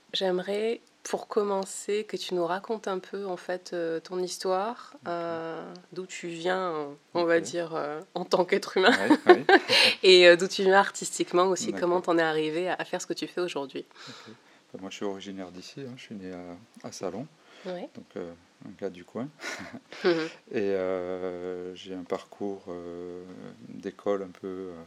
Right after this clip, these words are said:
Speaker 2: un peu chaotique, puisque au, en primaire, euh, c'était super, puis j'ai eu un choc en rentrée en sixième,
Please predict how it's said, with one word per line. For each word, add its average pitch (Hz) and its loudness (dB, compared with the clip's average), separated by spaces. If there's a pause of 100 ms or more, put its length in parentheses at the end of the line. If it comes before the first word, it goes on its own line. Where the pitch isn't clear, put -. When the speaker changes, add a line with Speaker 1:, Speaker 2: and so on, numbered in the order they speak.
(240)
Speaker 2:
un - -20
peu - -16
chaotique, - -6
puisque - -16
au, 90 -8 (760)
en 113 -8
primaire, 98 -8
euh, 87 -12 (140)
c'était - -16
super, 127 -6
puis - -16
j'ai 92 -10
eu 92 -6
un 92 -8
choc - -10
en 90 -8
rentrée 87 -10
en 90 -12
sixième, 95 -8